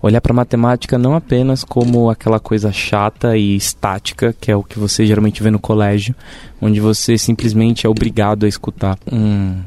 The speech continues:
quantidade enorme de conceitos que não faz sentido, porque não consegue, você não consegue visualizar o motivo daquelas coisas, de onde aquilo foi abstraído. Porque no fim do dia a matemática é abstração de coisas, é, você abduz e induz coisas a partir da natureza.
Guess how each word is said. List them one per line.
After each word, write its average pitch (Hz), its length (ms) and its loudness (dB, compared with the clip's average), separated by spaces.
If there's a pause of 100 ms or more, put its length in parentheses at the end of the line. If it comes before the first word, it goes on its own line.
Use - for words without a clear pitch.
(100)
quantidade 113 400 0
enorme 117 260 2
de 113 80 2
conceitos 110 460 -2
que - 80 -2
não 110 80 2
faz 110 240 0
sentido, 113 520 0 (300)
porque - 140 -2
não 120 80 2
consegue, 131 680 0
você 110 160 0
não 117 80 2
consegue 120 260 -2
visualizar 117 560 2
o 117 40 2
motivo 117 460 0
daquelas 101 420 -2
coisas, 95 460 0
de 104 120 2
onde 113 220 4
aquilo 110 220 0
foi 104 160 0
abstraído. 98 580 -2 (560)
Porque - 140 -2
no 120 60 2
fim 127 140 0
do 127 100 4
dia 120 140 2
a 127 40 0
matemática 127 600 0
é 127 40 0
abstração 127 460 -2
de 120 120 0
coisas, 101 480 -2
é, 92 160 0 (380)
você 98 260 -2
abduz 110 640 2
e 117 40 0
induz 110 360 0
coisas 107 320 0
a 113 60 0
partir 107 260 -2
da 107 80 0
natureza. 101 580 -4